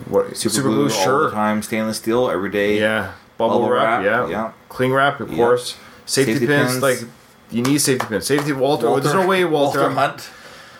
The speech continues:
Speaker 1: So yeah, there you go. Today, the worst of the best is, uh, Teflon.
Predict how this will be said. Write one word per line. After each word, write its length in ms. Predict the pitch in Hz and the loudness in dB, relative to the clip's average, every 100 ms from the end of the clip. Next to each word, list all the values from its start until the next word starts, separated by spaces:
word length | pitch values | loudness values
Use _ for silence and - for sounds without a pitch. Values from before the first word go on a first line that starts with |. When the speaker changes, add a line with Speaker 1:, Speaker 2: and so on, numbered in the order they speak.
| - | -16
Speaker 1:
So 160 | - 160 | -4 0
yeah, 240 | 220 262 117 | 2 0 0
there 120 | 139 | 2
you 100 | 165 | 2
go. 240 | 208 220 - - - - - - - | 2 0 -2 -14 -18 -20 -20 -18 -10
Today, 340 | 143 160 214 | -2 0 0
the 140 | 190 147 | 2 0
worst 260 | 139 165 | 2 0
of 40 | 165 | 0
the 60 | 160 | 2
best 220 | 190 185 | 2 0
is, 340 | 147 165 175 170 | 0 2 2 2
uh, 420 | 185 196 196 190 - - - | 2 4 2 -2 -10 -20 -10
Teflon. 340 | - 233 269 | -2 -2 2